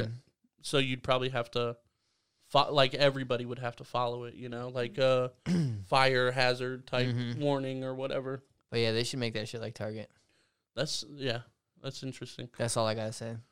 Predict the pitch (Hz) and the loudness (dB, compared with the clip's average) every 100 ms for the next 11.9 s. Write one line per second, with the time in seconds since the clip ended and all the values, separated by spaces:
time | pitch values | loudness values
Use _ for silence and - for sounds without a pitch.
0 | _ - 196 202 175 151 156 190 196 156 | _ 2 6 10 10 10 6 4 6 6
1 | 156 185 185 147 165 - 170 170 160 - | 8 8 6 4 -2 -2 6 8 8 6
2 | 156 151 151 135 131 - 160 143 131 139 | 0 2 0 2 0 0 -2 0 -4 0
3 | 127 131 139 - 127 123 120 - - 117 | 0 0 -2 -2 0 0 0 -2 -2 2
4 | 117 147 - 135 - - _ _ _ _ | 2 0 -6 -12 -12 -16 _ _ _ _
5 | _ 139 120 127 143 135 127 - _ _ | _ -4 -2 -2 -4 -4 -8 -16 _ _
6 | _ _ _ - 107 110 123 117 107 - | _ _ _ -18 -18 -8 -4 -4 -6 -8
7 | 117 113 120 139 160 143 170 170 185 190 | -4 0 0 2 0 4 8 10 10 8
8 | 180 175 214 156 180 202 185 170 185 156 | 8 10 10 8 8 8 8 8 8 6
9 | 143 180 190 160 135 131 135 139 151 143 | 4 6 8 8 6 6 6 4 0 0
10 | 143 135 135 131 127 123 107 - 139 127 | -2 -2 0 2 6 6 6 2 -2 2
11 | 117 139 - 113 - _ - 123 120 | 2 0 -2 -8 -10 _ -2 0 0